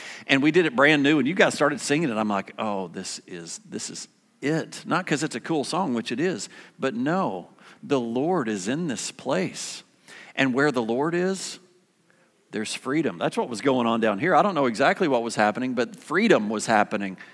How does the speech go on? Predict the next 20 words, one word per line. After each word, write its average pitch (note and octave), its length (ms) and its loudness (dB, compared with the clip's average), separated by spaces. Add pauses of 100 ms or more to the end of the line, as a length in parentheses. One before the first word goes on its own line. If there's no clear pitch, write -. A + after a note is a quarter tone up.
(140)
right G#2+ 220 2
here. F#2+ 260 -4 (1000)
Don't A#3 180 4
get A#3+ 140 -2
scared F#3+ 340 6
off C#3+ 300 4
by C3 180 8
people C#3 460 -2
getting A2+ 220 0
free. C#3+ 440 0 (3000)
"Uh-oh, D#3 240 2
church D#3+ 260 -2
is D#3 120 -4
getting D#3+ 200 0
weird." C#3+ 300 4
No, D3+ 280 2
church G3+ 220 -2
is D#3 120 -6
getting A#2 180 -2
free. F3+ 480 2